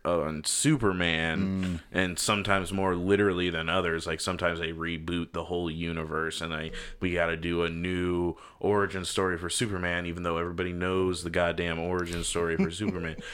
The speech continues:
Speaker 1: Like, so that's, like, the Western, like, the thing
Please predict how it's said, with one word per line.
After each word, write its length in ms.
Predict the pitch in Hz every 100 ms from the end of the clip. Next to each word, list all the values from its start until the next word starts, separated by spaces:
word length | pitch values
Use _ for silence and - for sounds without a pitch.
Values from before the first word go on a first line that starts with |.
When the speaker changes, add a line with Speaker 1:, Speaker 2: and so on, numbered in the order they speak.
| - -
Speaker 1:
Like, 300 | 95 95 92 - - -
so 800 | - - 120 110 104 101 90 85 - - -
that's, 340 | 107 113 107 117
like, 200 | 101 -
the 100 | 90
Western, 760 | 92 104 95 - 95 92 87 - - -
like, 180 | 104 -
the 120 | 113
thing 720 | - 143 139 127 120 107 101